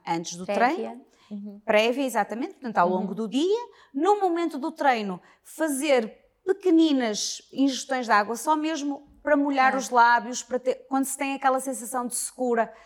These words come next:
Speaker 1: só molhar os lábios, porque muitas vezes a pessoa tá com muita sede, bebe muita água e depois
Speaker 2: Pois.
Speaker 1: deita-a toda
Speaker 2: Uhum,
Speaker 1: fora,
Speaker 2: uhum,
Speaker 1: ok?
Speaker 2: claro.
Speaker 1: Pronto. Portanto, fazer uma boa hidratação antes e no após,
Speaker 2: Claro,
Speaker 1: sem
Speaker 2: hidratar
Speaker 1: dúvida
Speaker 2: também.
Speaker 1: alguma,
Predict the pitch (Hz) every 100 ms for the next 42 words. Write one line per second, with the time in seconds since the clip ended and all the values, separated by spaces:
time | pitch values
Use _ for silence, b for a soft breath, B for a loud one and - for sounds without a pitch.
0 | B - - 302 302 294 269 254 247 240
1 | 247 - 254 247 247 247 240 226 226 233
2 | - 226 220 214 190 185 B B - 208
3 | 233 262 269 - 247 247 _ b _ 208
4 | 214 208 240 262 226 226 254 254 285 _
5 | 240 220 202 233 240 214 226 233 226 220
6 | 214 214 220 202 156 156 185 180 175 175
7 | 185 190 196 180 160 151 _ b b 214
8 | 202 190 180 220 196 202 190 190 185 202
9 | 185 170 208 208 202 202 190 180 185 254
10 | 359 - B B _ 254 208 185 175 -
11 | 170 226 - - - 190 190 202 202 202
12 | 220 214 208 202 240 254 294